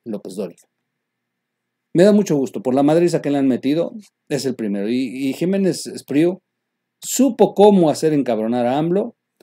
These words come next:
soltándole la exclusiva a López Dóriga. Así que, mis respetos. En RIT Noticias la publicamos el mismo domingo.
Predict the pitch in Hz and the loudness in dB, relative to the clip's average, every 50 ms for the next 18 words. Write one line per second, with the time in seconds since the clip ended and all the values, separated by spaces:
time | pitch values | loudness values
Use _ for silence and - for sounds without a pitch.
0 | _ _ _ - - 139 135 127 123 - 170 165 165 160 160 147 139 127 123 117 | _ _ _ -4 0 0 0 2 4 4 4 6 6 6 6 6 6 6 4 4
1 | 117 123 135 139 135 - - _ _ _ - 123 104 - - - 123 117 117 - | 2 2 0 -2 -6 -10 -14 _ _ _ -12 -10 -10 -8 -6 -4 -2 -2 -2 -2
2 | 139 135 135 127 135 127 127 - - _ - 107 110 113 117 117 120 123 113 117 | 0 0 2 2 2 0 0 -2 -8 _ -10 -8 -6 -4 -4 -4 -4 -6 -8 -10
3 | - - _ _ _ _ 120 117 104 113 113 101 98 113 107 98 95 95 98 95 | -14 -20 _ _ _ _ -4 -4 -2 -2 -2 -2 0 0 0 0 -2 -4 -4 -6
4 | 95 - - - - 135 117 - _ _ _ _ _ _ _ _ _ _ _ _ | -6 -8 -8 -6 -6 -6 -6 -8 _ _ _ _ _ _ _ _ _ _ _ _
5 | _ _ _ - 117 107 92 90 87 - - 101 98 - - - - 135 143 160 | _ _ _ -4 -2 -2 -2 -4 -8 -10 -10 -10 -10 -10 -8 -6 -6 0 2 2
6 | 160 160 160 156 131 151 151 151 147 123 123 110 - 127 123 117 131 131 - 180 | 2 4 4 2 0 0 -2 -2 -2 -2 -2 -2 -2 -2 -2 -2 0 2 4 4
7 | 185 180 175 - - - - 123 120 131 135 123 127 131 123 110 104 98 92 - | 4 4 2 0 -4 -6 0 2 4 4 4 2 2 2 2 2 0 -2 -6 -10
8 | _ _ _ - - 117 113 139 180 196 190 165 185 196 208 - | _ _ _ -6 -2 2 4 6 6 6 6 6 4 2 0 -2